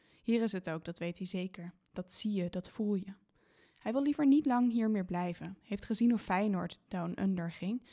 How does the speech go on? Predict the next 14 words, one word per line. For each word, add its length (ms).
en 140
nu 120
hier 320
weer. 360
In 100
de 60
woorden 260
van 160
Ron 300
van 160
net, 340
"Het 120
is 120
verloedering, 680